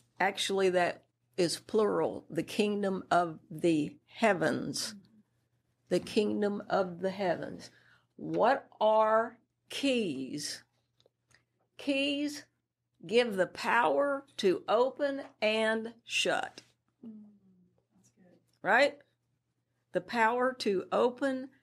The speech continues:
Speaker 1: and shut, which denotes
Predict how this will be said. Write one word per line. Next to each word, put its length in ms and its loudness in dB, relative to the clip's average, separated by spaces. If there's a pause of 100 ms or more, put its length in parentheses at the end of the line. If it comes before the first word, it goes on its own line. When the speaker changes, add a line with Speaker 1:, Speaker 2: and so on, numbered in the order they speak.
(320)
Speaker 1:
and 540 0 (400)
shut, 500 0 (1160)
which 340 0
denotes 760 0